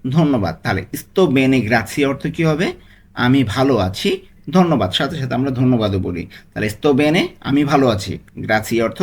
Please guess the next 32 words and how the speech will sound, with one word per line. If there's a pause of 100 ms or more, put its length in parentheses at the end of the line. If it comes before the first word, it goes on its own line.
(120)
ধন্যবাদ। (800)
এরপরে
আসবে (360)
কেউ (120)
কারোর (100)
নাম (100)
জিজ্ঞাসা
করলো, (460)
তো (500)
"মি (200)
chiamo (120)
সুমন", (100)
আমি
বললাম, (220)
"আমার (100)
নাম (120)
সুমন।" (320)
যদি
বলে,
"Come
ti
chiami?"
"Come
ti
chiami?"
অর্থ (180)
তোমার
নাম (120)
কি, (380)
ঠিক
আছে? (100)
আর